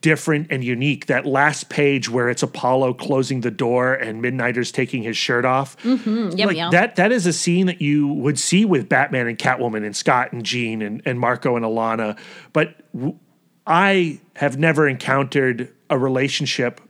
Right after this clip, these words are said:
Speaker 1: uh, a homosexual relationship like this one in mainstream spandex comics.
Speaker 2: And it's so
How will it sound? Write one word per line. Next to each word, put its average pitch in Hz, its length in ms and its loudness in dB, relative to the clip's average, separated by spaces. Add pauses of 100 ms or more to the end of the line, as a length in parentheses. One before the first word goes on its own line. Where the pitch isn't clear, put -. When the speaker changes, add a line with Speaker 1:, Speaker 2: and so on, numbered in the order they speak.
(140)
Speaker 1:
uh, 143 60 2
a 117 800 0
homosexual 165 640 2
relationship 131 480 -2
like 120 160 -2
this 143 180 -2
one 127 200 -2
in 143 280 0
mainstream 120 560 -2
spandex 110 580 -4
comics. - 540 -6
Speaker 2:
And 330 120 2
it's 285 180 -2
so 262 500 2